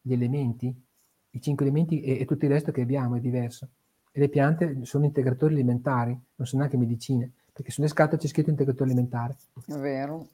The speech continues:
Speaker 1: È vero. Quindi e, e, e sono registrati al Ministero della Salute. Poi cosa succede? Che praticamente,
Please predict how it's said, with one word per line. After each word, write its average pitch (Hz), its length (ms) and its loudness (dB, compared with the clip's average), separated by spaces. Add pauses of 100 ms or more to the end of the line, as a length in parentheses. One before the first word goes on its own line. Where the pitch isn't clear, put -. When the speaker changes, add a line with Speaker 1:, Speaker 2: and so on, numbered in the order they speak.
(220)
Speaker 1:
È 135 140 0
vero. 120 280 -2 (440)
Quindi 139 420 6 (360)
e, 165 180 4
e, 151 360 6
e - 80 0
sono 175 140 4
registrati 170 320 4
al 156 60 4
Ministero 139 260 4
della 123 140 2
Salute. 113 460 -6 (800)
Poi 220 640 6 (100)
cosa 165 220 4
succede? 127 560 -2 (260)
Che 220 200 6
praticamente, 226 1000 4